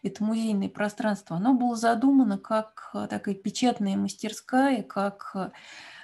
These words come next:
а, такой на-, наглядный рассказ о производстве книги. Там, а, стоял печатный станок, там, м, тут же дети резали из картошки штампы и, э, что-то ими печатали.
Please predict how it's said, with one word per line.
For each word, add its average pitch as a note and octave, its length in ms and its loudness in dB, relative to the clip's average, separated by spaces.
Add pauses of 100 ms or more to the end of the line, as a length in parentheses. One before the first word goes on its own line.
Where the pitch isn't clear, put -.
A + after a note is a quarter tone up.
(200)
а, G3+ 320 -2
такой G3+ 240 -2
на-, G#3 180 0
наглядный G#3 640 2
рассказ C4 580 2
о A3 120 -2
производстве G#3 920 -4 (160)
книги. F#3+ 500 -2 (100)
Там, C4 320 4 (560)
а, G3+ 320 -2
стоял A3+ 340 0
печатный A3+ 460 -4
станок, F#3 640 0
там, B3 720 2
м, - 120 -4
тут A#3 200 -4
же A3 100 -2
дети A3+ 340 0
резали A3 420 -2
из G3 120 -6
картошки G#3 840 -2
штампы A#3+ 640 0
и, F3+ 460 -4
э, G#3 260 -8
что-то A3+ 420 -6
ими G#3+ 440 2
печатали. F3 800 -8